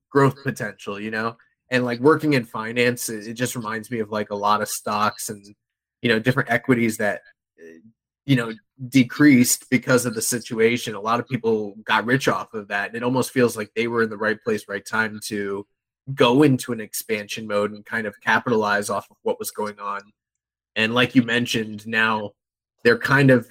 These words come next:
whether it's for the long term or not, they're, you know, essentially the number two company in, in, you know, Japan right now, which is kinda wild. <laughs> So it, it, it's pretty cool to see. It's really exciting.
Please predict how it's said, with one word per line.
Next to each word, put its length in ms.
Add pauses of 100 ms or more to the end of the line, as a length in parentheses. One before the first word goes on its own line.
(180)
whether 320
it's 140
for 200
the 120
long 300
term 260
or 120
not, 420
they're, 440 (340)
you 140
know, 280 (420)
essentially 460
the 80
number 240
two 220
company 420
in, 320
in, 380 (340)
you 80
know, 160
Japan 380
right 160
now, 160
which 160
is 380 (720)
kinda 340
wild. 560 (160)
<laughs> 580 (400)
So 380
it, 240
it, 220
it's 260
pretty 240
cool 240
to 80
see. 180
It's 180
really 220
exciting. 460